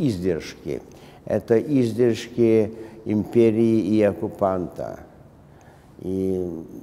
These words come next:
им, э, нечего и некому нарекать, что у них были издержки,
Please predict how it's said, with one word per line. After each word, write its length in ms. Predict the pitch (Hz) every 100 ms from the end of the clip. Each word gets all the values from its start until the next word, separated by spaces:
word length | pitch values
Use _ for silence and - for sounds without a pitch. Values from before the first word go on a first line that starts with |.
| -
им, 360 | 110 104 101 101
э, 280 | 95 85 - 90 73 90 - - -
нечего 880 | 101 104 120 120 - 107 107 101 90
и 60 |
некому 560 | 101 104 110 110 104 104
нарекать, 960 | 101 104 107 101 - 104 85 - - - - - -
что 320 | - - 98
у 80 | 92
них 300 | 98 95 82
были 420 | 87 98 90 92 -
издержки, 800 | 104 98 82 73 - - -